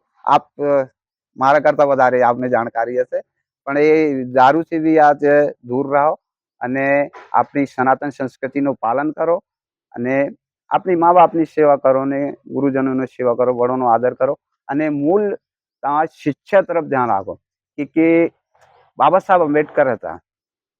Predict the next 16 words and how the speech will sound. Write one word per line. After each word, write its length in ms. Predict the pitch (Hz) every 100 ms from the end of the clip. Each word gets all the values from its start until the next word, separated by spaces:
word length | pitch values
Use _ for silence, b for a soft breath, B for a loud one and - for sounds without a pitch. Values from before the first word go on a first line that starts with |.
| _ _ _ _ _ -
એમનો 300 | 139 170 190
બી 180 | 175 190
એક, 280 | 175 - 180
અ, 600 | 170 170 160 156 151 143 _ _ _ _ _ _ _ _ _ _ _ _ _ _ _ 117
હતો 300 | 127 - 170
કહેવાનો 680 | - 143 143 151 151 151 139
ભાવાર્થ 520 | 135 135 139 147 147
હતો, 220 | 151 - 147
એમનો 200 | 147 147
એક 220 | 143 143
મંત્ર 460 | 135 127 139 156
બી 120 | 160 156
સમજો, 360 | 151 147 175
જે 160 | 170 196
બી 100 | 190
સમજો 380 | - 139 131